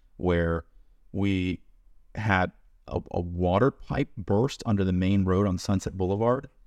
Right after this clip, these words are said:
And I kid you not, for the next six months, it, this is, they were doing serious construction in the middle of the road. This is, like, the one driveway that people came in to come to the business.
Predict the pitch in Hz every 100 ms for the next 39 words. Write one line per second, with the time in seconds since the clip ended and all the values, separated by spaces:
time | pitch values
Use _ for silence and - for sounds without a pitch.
0 | - _ - 127 113 113 - 151 - 127
1 | 113 123 - - _ _ - 127 123 123
2 | 123 123 - - - _ _ - - -
3 | - _ _ _ - - - 117 - 92
4 | 98 208 - - - - - - 135 143
5 | - 160 - - - 120 135 135 123 135
6 | 123 117 - 120 - - 165 156 147 131
7 | - 127 - 139 - 110 95 92 104 107
8 | 101 110 98 107 131 107 107 - 95 92
9 | 104 107 107 101 87 92 107 107 95 92
10 | 104 95 98 101 98 101 101 - 95 92
11 | 87 123 110